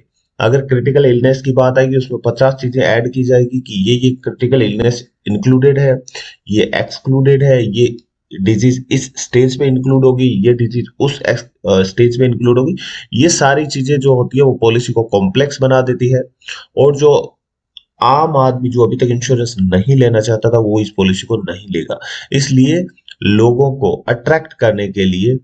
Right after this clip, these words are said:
इस policy को कम complex बनाया गया है और इसमें सिर्फ दो writers ही अलाउ किए गए हैं। Next जो बात आती है, no income proof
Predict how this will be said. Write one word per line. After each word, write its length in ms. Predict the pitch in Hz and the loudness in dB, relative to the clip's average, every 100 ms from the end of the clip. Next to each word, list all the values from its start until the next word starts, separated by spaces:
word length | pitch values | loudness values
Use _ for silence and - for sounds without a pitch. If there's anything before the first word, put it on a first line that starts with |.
| _ - - | _ -20 -8
इस 140 | 117 117 | -6 0
policy 340 | 120 117 117 127 | 0 0 0 0
को 120 | 131 | -2
कम 280 | - 160 156 | 0 -4 -2
complex 540 | 143 113 95 110 - | -2 -2 -2 -4 -4
बनाया 240 | 104 98 95 | -2 0 0
गया 200 | 92 95 | 0 0
है 240 | 110 113 | 0 0
और 280 | 104 92 98 | 0 0 -2
इसमें 260 | 95 - 98 | -4 -6 -4
सिर्फ 240 | - 131 | 0 -2
दो 340 | 127 98 98 | 0 0 2
writers 420 | 92 92 90 95 - | 2 0 -2 -6 -4
ही 220 | 120 85 | -4 -4
अलाउ 260 | 85 85 87 | -4 -2 -2
किए 260 | - 85 80 | -4 -8 -6
गए 100 | 80 | -6
हैं। 180 | 80 _ _ _ _ _ _ _ _ _ _ _ _ _ _ _ _ _ _ _ _ _ _ _ _ - _ _ _ _ | -8 _ _ _ _ _ _ _ _ _ _ _ _ _ _ _ _ _ _ _ _ _ _ _ _ -20 _ _ _ _
Next 380 | 95 95 127 139 | 0 2 2 0
जो 120 | 156 | 0
बात 200 | 139 143 | 2 2
आती 240 | 143 139 151 | 0 -2 0
है, 100 | 156 | 0
no 320 | 107 104 120 | 2 2 4
income 560 | 135 92 117 117 131 123 | 2 0 -4 -2 0 -2
proof 300 | - 117 | -2 -4